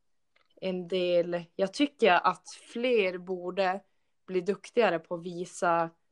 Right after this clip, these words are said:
den här ärliga sidan, eller vad man ska säga, att man inte,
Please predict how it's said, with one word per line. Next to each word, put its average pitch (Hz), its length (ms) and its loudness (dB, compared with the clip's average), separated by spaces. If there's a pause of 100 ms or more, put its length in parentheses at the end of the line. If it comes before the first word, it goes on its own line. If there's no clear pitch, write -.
(340)
den 175 180 -2
här 165 440 -4 (320)
ärliga 196 560 0
sidan, 156 420 -10
eller 156 120 -10
vad 165 160 -8
man 165 100 -8
ska 175 160 -12
säga, 160 360 -2
att 170 240 -8
man 170 400 2 (760)
inte, 190 680 2